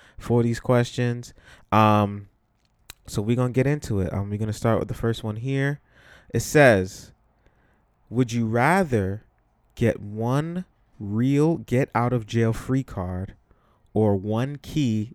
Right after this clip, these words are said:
that can open <laughs> any door?" <laughs> Okay. Um, you know what? I'm gonna say a real get out of jail free card because let's just keep it a bean.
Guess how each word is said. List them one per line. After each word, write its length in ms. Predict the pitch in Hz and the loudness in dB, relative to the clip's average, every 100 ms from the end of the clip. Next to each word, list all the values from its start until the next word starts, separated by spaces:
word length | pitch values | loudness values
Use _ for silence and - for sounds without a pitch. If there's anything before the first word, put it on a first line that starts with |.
| - | -4
that 200 | 107 98 | -2 -2
can 160 | - - | -4 -2
open 440 | 101 113 - 107 - | 0 0 -2 -4 -4
<laughs> 40 | |
any 360 | 104 101 120 92 - | -2 0 0 -2 -2
door?" 640 | 101 113 107 98 101 101 - - - - - - | 2 4 4 2 -4 -6 -10 -20 -20 -20 -14 -2
<laughs> 200 | 180 147 - _ - - _ - - _ _ _ - - - - - | 0 0 -2 _ -20 -20 _ -20 -20 _ _ _ -20 -20 -20 -14 -4
Okay. 460 | 107 - 104 110 127 | -2 2 4 4 2
Um, 600 | 113 120 120 120 123 123 - _ _ _ _ - - _ _ _ _ | 2 4 4 4 0 -8 -16 _ _ _ _ -20 -20 _ _ _ _
you 160 | 123 156 | 0 4
know 120 | 180 | 4
what? 220 | 214 226 | 4 2
I'm 100 | 185 | 0
gonna 160 | 240 254 | -4 -2
say 260 | 180 160 - | 2 2 2
a 100 | 101 | 2
real 380 | 98 123 147 | 6 8 8
get 160 | 131 127 | 8 6
out 160 | 123 120 | 6 4
of 60 | |
jail 220 | 110 113 | 2 2
free 220 | 107 - 110 | 2 0 -4
card 300 | - 90 95 | -4 -6 -6
because 460 | 95 104 95 95 | -4 -2 -2 -6
let's 240 | 110 107 - | -10 -10 -10
just 260 | - 104 | -10 -10
keep 180 | - 127 | -6 -4
it 80 | 117 | 0
a 60 | 110 | 0
bean. 480 | 113 135 139 143 | 0 0 0 -4